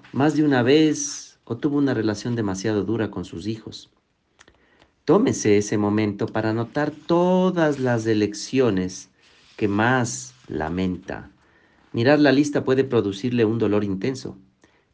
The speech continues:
pero si, si abre al dolor, en vez de oponerse a él, eventualmente pasará como todas las emociones.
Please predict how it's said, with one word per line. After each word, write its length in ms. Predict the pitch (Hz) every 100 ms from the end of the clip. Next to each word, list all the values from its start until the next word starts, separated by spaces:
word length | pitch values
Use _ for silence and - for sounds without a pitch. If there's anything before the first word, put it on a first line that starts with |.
| -
pero 220 | 113 104
si, 220 | 95 92
si 380 | - - 92 90
abre 340 | 101 110 107
al 160 | 90 87
dolor, 560 | 85 90 107 110 95 95 - _ _ _ _ _ -
en 120 | 92
vez 200 | 101 98
de 100 | 104
oponerse 680 | 95 95 85 101 98 - 87
a 60 | 82
él, 200 | 101 95
eventualmente 760 | 90 87 92 92 90 95 98
pasará 520 | 95 87 82 82 92
como 280 | - 87 78
todas 300 | - 131 104
las 180 | 80 73
emociones. 680 | 76 76 - - - -